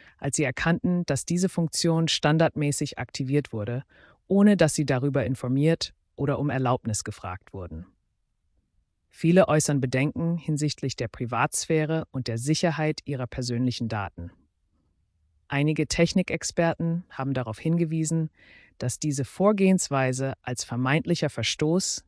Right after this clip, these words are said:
gegen geltende Datenschutzbestimmungen gewertet werden könnte.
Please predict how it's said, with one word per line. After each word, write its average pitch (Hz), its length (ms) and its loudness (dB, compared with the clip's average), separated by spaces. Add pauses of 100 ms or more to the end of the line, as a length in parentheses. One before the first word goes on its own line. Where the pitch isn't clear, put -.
(100)
gegen 127 240 -2
geltende 131 460 0
Datenschutzbestimmungen 139 1200 0
gewertet 120 540 -2
werden 92 260 -8
könnte. 90 420 -12